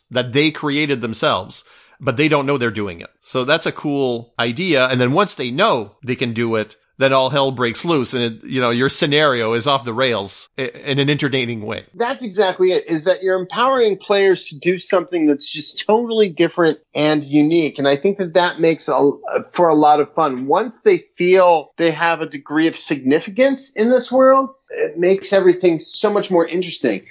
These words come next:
Speaker 2: So you've, you've screwed with them, you know, you've messed around with them and their expectations. But once they realize that they can control, to a very limited degree, the world around them, I think it makes it interesting.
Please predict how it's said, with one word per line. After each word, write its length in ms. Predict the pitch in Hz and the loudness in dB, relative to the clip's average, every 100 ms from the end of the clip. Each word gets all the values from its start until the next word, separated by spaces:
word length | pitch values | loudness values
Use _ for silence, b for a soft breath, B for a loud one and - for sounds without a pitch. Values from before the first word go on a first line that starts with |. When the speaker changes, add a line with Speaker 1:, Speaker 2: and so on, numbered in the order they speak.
| B B | B B
Speaker 2:
So 280 | - - 170 | -4 2 4
you've, 260 | 165 170 - | 4 0 -8
you've 220 | 165 170 170 | -2 -2 -2
screwed 460 | - - 302 277 | -10 0 2 4
with 140 | 202 175 | 2 4
them, 460 | 151 151 160 170 - | 2 4 2 -2 2
you 140 | 170 | 4
know, 160 | 170 165 | 6 6
you've 240 | 165 160 | 4 2
messed 300 | 180 190 - | 2 2 2
around 300 | 180 165 165 | 2 4 4
with 120 | 165 | 2
them 300 | 165 160 160 | 2 2 2
and 160 | 147 135 | 2 4
their 140 | 147 | 4
expectations. 960 | 151 151 - 139 - 165 160 131 107 101 _ - | 4 0 -2 -2 2 4 4 2 -8 -10 _ 0
But 160 | 175 | 2
once 240 | 190 240 240 | 2 0 2
they 160 | 214 | 2
realize 520 | 185 202 196 185 170 - | 2 0 2 2 0 -4
that 180 | 151 | -4
they 160 | 165 160 | 0 0
can 220 | - 160 | 2 -2
control, 880 | - 156 139 - - 277 262 240 208 - | 0 -2 0 -8 -2 4 4 4 0 -2
to 180 | 277 254 | 0 2
a 240 | - - | 2 0
very 340 | 185 311 294 | 2 2 2
limited 560 | 202 175 185 190 170 139 | 4 4 4 4 2 2
degree, 640 | 143 135 147 143 139 131 _ _ | -2 2 4 6 2 0 _ _
the 100 | 170 | 2
world 320 | 156 175 165 156 | 4 6 4 2
around 440 | 135 156 214 165 | -2 0 2 0
them, 160 | 113 101 | -4 -8
I 80 | |
think 240 | 110 175 165 | -4 -2 0
it 120 | 143 | 0
makes 320 | 151 165 - | 2 0 -2
it 160 | 131 - _ | -8 -8 _
interesting. 640 | 180 220 190 139 - 82 | 2 2 2 0 -2 -8